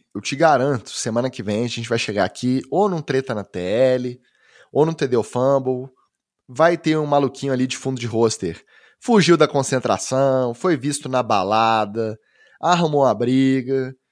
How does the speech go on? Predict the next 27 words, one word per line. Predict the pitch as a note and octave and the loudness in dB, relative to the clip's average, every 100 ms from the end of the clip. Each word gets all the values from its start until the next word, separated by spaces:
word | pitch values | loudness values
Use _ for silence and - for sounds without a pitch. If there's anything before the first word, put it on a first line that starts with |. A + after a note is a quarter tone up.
| _ | _
Porque | - | -6
se | F4+ | -4
os | - | 0
caras | F#3 F3 | 2 2
estiverem | - C3+ C#3 C3+ | 0 2 4 4
na | B2+ | 0
casa | A#2+ B2 A2+ | 0 -4 -2
dele | G#2+ A2 | -2 -2
lá | F2+ G2 G#2+ G#2 G#2 | 0 2 2 2 -2
em, | F2 F#2 _ | -6 -12 _
em | A#2+ | -4
New | A#2+ | 0
England, | B2 D#3 C#3+ B2 A2+ | 2 2 0 -2 -2
perto | D3 E3 | -2 0
da | C#3 | -2
família, | - G2+ A2 B2+ B2 G#2+ | -2 -4 0 0 0 -2
treinando | - C#3+ A#2 A#2+ C#3 C3+ C3 B2 - | -2 0 0 2 2 2 0 -2 -2
e | |
tal, | A#2+ B2+ - _ | 0 0 -4 _
ok, | F3+ - C#3+ | -2 2 2
você | A#2 | 2
não | C3+ | 0
tá | C3+ | 0
no | C#3 | 0
regime | C#3+ C#3 D3+ | 0 -2 -6
de | - | -8
concentração. | E3 E3 E3+ F3 - - | -6 -6 -4 -4 -4 -8